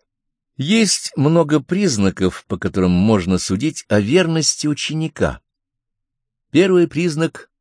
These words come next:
неотступность, являемая учеником на всех путях. Когда ученик являет среди бури и вихрей свою незыблемость, когда среди подкопов и града камней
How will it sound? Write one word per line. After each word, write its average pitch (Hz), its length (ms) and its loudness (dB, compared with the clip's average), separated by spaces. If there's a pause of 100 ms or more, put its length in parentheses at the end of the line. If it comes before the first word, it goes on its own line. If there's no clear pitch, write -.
(180)
неотступность, - 1300 -2
являемая 78 640 -4
учеником 76 640 -6
на 90 100 -4
всех - 300 -8
путях. - 460 -12 (1080)
Когда 110 340 0
ученик 151 540 -2
являет 113 480 2
среди 87 320 -2
бури 110 480 -2
и 92 300 2
вихрей 92 520 -2
свою 92 420 -2
незыблемость, 95 1000 -2 (400)
когда 87 320 0
среди 95 320 0
подкопов 113 800 0 (220)
и 101 160 2
града 113 380 2
камней 110 480 2